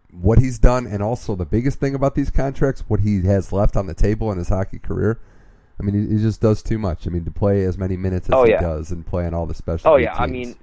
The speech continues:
Speaker 2: you give the farm to Kopi and, and Doughty. Those are your two pillars,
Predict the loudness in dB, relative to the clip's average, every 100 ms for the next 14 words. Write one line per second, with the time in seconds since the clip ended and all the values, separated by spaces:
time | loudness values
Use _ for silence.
0 | -20 -18 -8 -4 -4 -4 -6 -2 -2 -4
1 | -10 -6 -4 -2 -4 -10 -10 -14 -10 -2
2 | -2 -2 -4 -6 -6 -8 -10 -12 -10 -4
3 | -2 -2 -4